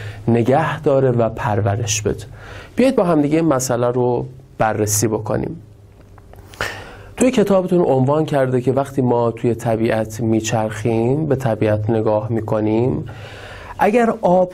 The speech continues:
وجود نداشته باشه، زیبایی هم طبیعتاً وجود نداره. می‌تونید خاطره یکی از سفرهای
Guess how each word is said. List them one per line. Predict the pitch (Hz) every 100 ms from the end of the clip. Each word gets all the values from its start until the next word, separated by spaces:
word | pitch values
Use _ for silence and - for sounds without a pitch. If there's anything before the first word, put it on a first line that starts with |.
| 143
وجود | 139 135 143 143 131
نداشته | 117 113 110 - 113
باشه، | 113 113 117
زیبایی | 113 - 123 123 127 156
هم | 147 143
طبیعتاً | 131 113 113 107 123 117
وجود | 117 110 120 110 113 113
نداره. | 110 104 104 - - - - - - 254
می‌تونید | 254 226 202
خاطره | - 139 131 135 135
یکی | 127 131 131
از | 117
سفرهای | - 117 117 113 120 117 113